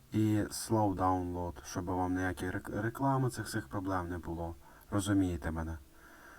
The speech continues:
У мене була піратка, і вона працювала на піратці. Тепер я скачав ліцензію, і мені треба це встановити. Ой, тут вже третій раз <laughs> скачую, бля. І мені, тепер мені це на ліцензію встановити. Ну, тут різниці немає.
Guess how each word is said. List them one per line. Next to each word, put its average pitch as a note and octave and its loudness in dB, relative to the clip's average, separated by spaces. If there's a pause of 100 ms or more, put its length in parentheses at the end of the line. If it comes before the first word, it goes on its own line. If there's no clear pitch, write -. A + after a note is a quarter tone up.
(380)
У G#2 2
мене C3 8
була A#2+ 4
піратка, C#3+ 4
і A2 0
вона A2+ 4
працювала B2+ 2
на F#2+ -2
піратці. F2+ -2
Тепер A#2+ 2
я A2+ 4
скачав A2+ 2
ліцензію, C3+ 4
і - 4
мені D3+ 4
треба A#2+ 4
це - -4
встановити. A2 0
Ой, E2+ -2
тут D2+ -8
вже F2+ -6
третій G2 -2
раз F2 -2
<laughs> - -14
скачую, F2 -6
бля. F#2+ -4 (360)
І G#2 -4
мені, A2 4
тепер C#3 4
мені B2+ 6
це A#2 0
на A2+ 4
ліцензію F#2 -2
встановити. E2 -4
Ну, B2+ 4
тут C3 2
різниці A#2 2
немає. F2 2